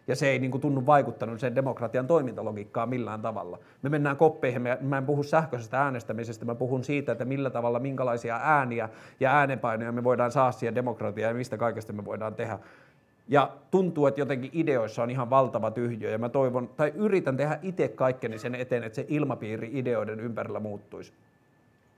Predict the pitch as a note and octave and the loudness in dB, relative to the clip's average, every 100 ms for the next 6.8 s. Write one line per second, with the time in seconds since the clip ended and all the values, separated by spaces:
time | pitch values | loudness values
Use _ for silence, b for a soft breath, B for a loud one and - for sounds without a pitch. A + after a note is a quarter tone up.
0 | B B B B B B - F#3+ F#3 E3+ | B B B B B B 6 8 10 8
1 | D#3+ D3 C3+ D3 F#3+ F#3+ D#3+ D#3 D3+ D3+ | 8 6 2 0 2 2 2 2 0 0
2 | D3 D3 D#3 C#3+ C#3 C3+ C3+ C3+ C3+ C3 | 0 2 2 2 2 2 0 -4 -4 -4
3 | - C3 B2+ C3 C3 F3+ E3+ D3+ C3 C#3 | 2 2 2 -2 -2 0 4 4 4 2
4 | C3+ C#3 C3+ D#3 D3 A#2 A2 C3 B2+ A2 | 2 2 2 2 2 2 4 2 2 -2
5 | G#2+ B2 A#2 A2 G#2+ A2 G#2 A#2+ A2+ A2 | -2 -2 -6 -6 -4 -4 -4 -2 -2 -4
6 | - A2 A2+ G#2 G2+ F2+ G2 | -4 -4 -2 -4 -4 -10 -10